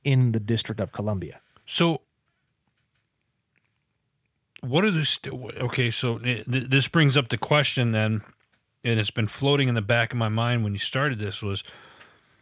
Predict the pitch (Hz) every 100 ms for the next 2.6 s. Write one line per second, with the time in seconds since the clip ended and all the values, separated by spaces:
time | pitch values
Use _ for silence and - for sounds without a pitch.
0 | _ _ - 143 - 160 127 120 - -
1 | 143 135 - 127 113 104 127 127 117 104
2 | 110 107 135 110 101 104